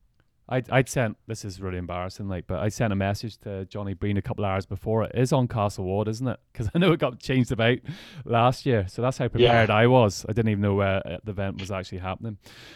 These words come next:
Speaker 1: Um, I might have to edit that bit out. But, uh, <laughs> so one thing you'd said there was, you know, making sure you try and test it, 'cause I actually, my,
Speaker 2: Yeah.
Speaker 1: um, I was a bit frustrated with myself 'cause my Hoka and my orthotic inside of it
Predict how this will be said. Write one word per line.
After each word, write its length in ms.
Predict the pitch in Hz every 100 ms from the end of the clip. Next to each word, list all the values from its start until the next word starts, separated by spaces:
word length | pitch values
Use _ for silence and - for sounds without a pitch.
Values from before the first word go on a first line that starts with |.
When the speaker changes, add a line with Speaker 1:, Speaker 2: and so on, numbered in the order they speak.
| - -
Speaker 1:
Um, 840 | 110 104 101 98 98 98 98 95 - - - 113 - - - - 104
I 40 |
might 180 | 98 92
have 120 | 92
to 80 | 92
edit 180 | 87 -
that 180 | 87
bit 160 | - 82
out. 180 | 90 95 _ - - - _
But, 160 | 120 110
uh, 300 | 107 110 120 - - 147 -
<laughs> 460 | 110 - - - _
so 520 | - 156 139 135 -
one 240 | - 151 160
thing 320 | 147 123 110 _
you'd 240 | - 123 117
said 340 | - 107 113
there 220 | 127 110
was, 180 | 98 95
you 60 | 107
know, 100 | 101
making 260 | 101 -
sure 220 | 104 110 95
you 140 | 92
try 320 | - 101 98
and 160 | 98 92
test 380 | - 98 104 -
it, 160 | 104
'cause 320 | - 104 - - _ _ _ _ _ -
I 120 | 160
actually, 340 | 165 147 135
my, 240 | 120 127 123
Speaker 2:
Yeah. 380 | 123 95 123 117
Speaker 1:
um, 240 | 110 107 _ _ -
I 40 |
was 80 | 127
a 20 |
bit 100 | 175
frustrated 400 | - 139 - 120 135
with 40 |
myself 380 | 151 - 117 -
'cause 120 | 113
my 140 | 120 110
Hoka 540 | 113 156 - 120 90 - -
and 120 | 107
my 100 | 98
orthotic 460 | 95 - 104 120 110
inside 400 | 104 - 101 95
of 40 |
it 120 | 87